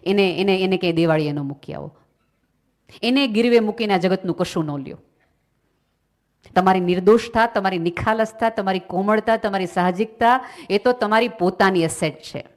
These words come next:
જમા કરાવવાની છે ને, તે દિવસે ઉપરવાળાને કહેશો કે આટલું ક્યાં કોઈ આગળ હતું જેટલું મારી આગળ છે. અને જો એ તમે ટકાવી રાખી શક્યા, તો તમારા જેટલું સુંદર આ પૃથ્વી પર કોઈ નથી.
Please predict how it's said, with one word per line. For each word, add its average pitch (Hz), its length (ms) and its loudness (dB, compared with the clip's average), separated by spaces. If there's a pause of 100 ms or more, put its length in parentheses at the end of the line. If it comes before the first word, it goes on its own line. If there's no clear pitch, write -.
(420)
જમા 196 220 4
કરાવવાની 208 380 4
છે 269 80 -4
ને, 240 60 -4
તે 190 80 -2
દિવસે 196 220 2
ઉપરવાળાને 180 500 4
કહેશો 160 200 -2
કે 165 80 0
આટલું 175 280 -2
ક્યાં 220 240 2
કોઈ 185 220 2
આગળ 156 260 2
હતું 143 260 -4
જેટલું 147 260 -4
મારી 143 260 -8
આગળ - 220 -14
છે. - 180 -20 (1160)
અને 180 100 2
જો 208 200 8
એ 285 40 6
તમે 262 180 0
ટકાવી 185 340 2
રાખી 165 200 0
શક્યા, 165 300 -4 (180)
તો 170 60 -10
તમારા 170 340 2
જેટલું 165 320 -6
સુંદર 156 260 -8
આ 147 40 -8
પૃથ્વી 151 260 -8
પર 139 120 -6
કોઈ 131 200 -6
નથી. - 320 -20